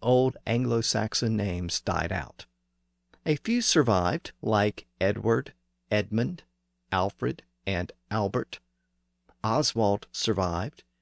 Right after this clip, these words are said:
as did a few female names like Ethel and Edith. But the newer French names and biblical names were all the rage. It wasn't just that English parents were choosing names from a different place.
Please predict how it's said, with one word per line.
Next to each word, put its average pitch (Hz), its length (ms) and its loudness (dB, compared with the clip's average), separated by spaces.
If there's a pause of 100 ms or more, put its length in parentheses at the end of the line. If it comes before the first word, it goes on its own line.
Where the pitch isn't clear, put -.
(180)
as 175 180 2
did 214 140 0
a 196 60 0
few 208 260 0
female 131 480 4
names 92 440 2
like 110 380 -2 (100)
Ethel 117 480 0 (220)
and 92 300 -2
Edith. - 480 -2 (960)
But - 180 2
the 165 80 0
newer 226 300 2
French - 360 0
names 98 540 0
and 101 180 -2
biblical 170 420 2
names 73 540 -4
were 117 140 2
all 107 300 2
the 104 100 0
rage. 95 580 -2 (1080)
It 175 140 2
wasn't 226 420 0
just 143 520 2
that 120 280 4
English 151 400 0
parents 127 420 2
were 104 80 2
choosing 123 480 0
names 110 360 2
from 107 240 -2
a 98 40 -4
different - 380 -4
place. - 640 0